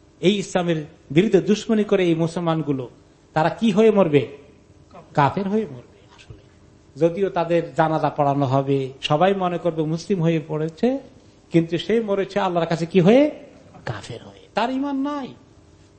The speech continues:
ইসলামের দুশ্মনী করার কারণে সে ঈমান থেকে বেরিয়ে গেছে। এই লোকগুলোকে যে আল্লাহ তাআলা এখনো অনেক কিছু তাদেরকে দেন, আরো দিচ্ছেন, আরো পাচ্ছে তারা।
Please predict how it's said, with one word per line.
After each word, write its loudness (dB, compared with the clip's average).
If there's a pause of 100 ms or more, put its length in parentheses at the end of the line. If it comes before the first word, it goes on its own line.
(120)
ইসলামের -6
দুশ্মনী -6
করার -6
কারণে -4
সে -2
ঈমান 0
থেকে -2
বেরিয়ে 6
গেছে। -10 (2500)
এই 2
লোকগুলোকে 0
যে -2
আল্লাহ 0
তাআলা -2 (300)
এখনো 0
অনেক 0
কিছু -8
তাদেরকে -6
দেন, 2
আরো -2
দিচ্ছেন, -4
আরো 0
পাচ্ছে -4
তারা। -10